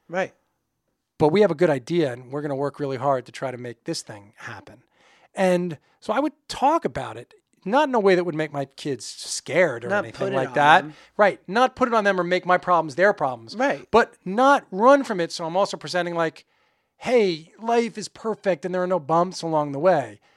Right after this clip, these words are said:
Speaker 1: Right.
Speaker 2: Like, I would let my son would listen. My daughter just wasn't as interested, though always open to being a part of it. And they're both writers and they're both amazing writers. But when I would,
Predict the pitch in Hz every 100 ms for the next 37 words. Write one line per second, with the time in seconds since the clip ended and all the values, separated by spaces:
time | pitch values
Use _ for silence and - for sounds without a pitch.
0 | _ 160 139 226 294 269 220 - 302 226
1 | 147 160 - 139 - 170 185 202 196 151
2 | 165 139 135 120 143 135 - 120 104 120
3 | 110 123 151 151 127 - - _ - -
4 | _ - 160 170 139 110 107 - 139 120
5 | _ - 127 110 165 208 147 104 _ _
6 | _ _ _ _ _ _ _ _ 185 185
7 | 165 185 135 135 135 123 120 110 123 123
8 | 117 120 165 170 131 120 117 107 110 -
9 | 170 - - - 170 175 165 165 165 _
10 | - 170 226 190 147 135